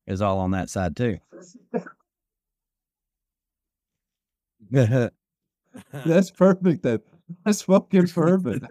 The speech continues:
Speaker 2: I, I like this idea.
Speaker 1: <laughs>
Speaker 2: There you go. Okay,
Speaker 1: See?
Speaker 2: if this is what you believe, you go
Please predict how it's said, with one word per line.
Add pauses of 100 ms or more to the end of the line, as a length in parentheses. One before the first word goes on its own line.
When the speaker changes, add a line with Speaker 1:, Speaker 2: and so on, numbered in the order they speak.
Speaker 2:
I,
I
like
this
idea. (1300)
Speaker 1:
<laughs> (1000)
Speaker 2:
There
you
go.
Okay,
Speaker 1:
See?
Speaker 2:
if
this
is
what
you
believe,
you
go